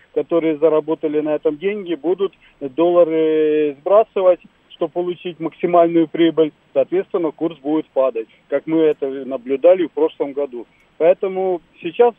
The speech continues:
м, плохо тем, кто собрался, ну, в Турцию или ещё куда-то, и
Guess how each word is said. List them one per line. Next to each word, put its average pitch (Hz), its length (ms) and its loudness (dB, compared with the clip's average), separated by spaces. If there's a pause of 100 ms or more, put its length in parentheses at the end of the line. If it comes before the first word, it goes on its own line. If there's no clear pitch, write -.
(160)
м, 143 320 -18 (200)
плохо 190 440 2
тем, 254 220 0 (260)
кто - 180 -2
собрался, 175 840 0 (240)
ну, 190 240 -10
в - 40 -20
Турцию 196 420 -4
или 143 80 -8
ещё 208 240 0
куда-то, 165 420 0
и 127 100 -12